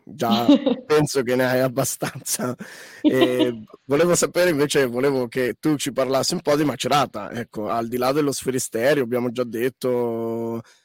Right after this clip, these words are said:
Speaker 1: eh, tutto quello che c'era da dire in onore dello Sferisterio, ma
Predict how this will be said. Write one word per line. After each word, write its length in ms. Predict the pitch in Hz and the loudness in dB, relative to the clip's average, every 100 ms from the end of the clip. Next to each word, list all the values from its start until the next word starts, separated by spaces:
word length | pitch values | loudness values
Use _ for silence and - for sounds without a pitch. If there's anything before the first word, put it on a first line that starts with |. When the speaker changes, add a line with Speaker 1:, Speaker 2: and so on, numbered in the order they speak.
| _ - | _ -14
Speaker 1:
eh, 320 | 107 104 107 | -8 -6 -6
tutto 380 | - 139 - 139 | -6 -8 -2 -2
quello 240 | 117 131 123 | 2 2 2
che 260 | 123 120 110 | 0 -2 -2
c'era 220 | 131 123 | -2 0
da 120 | 123 | 0
dire 520 | 123 127 123 123 120 | -2 -2 2 2 2
in 160 | 110 123 | 0 0
onore 640 | 127 135 139 131 123 117 - | 2 4 4 4 2 -2 -4
dello 260 | 120 123 | -4 -2
Sferisterio, 560 | 120 - 123 - 127 117 | -2 -4 -6 -2 -2 -2
ma 160 | 113 | -4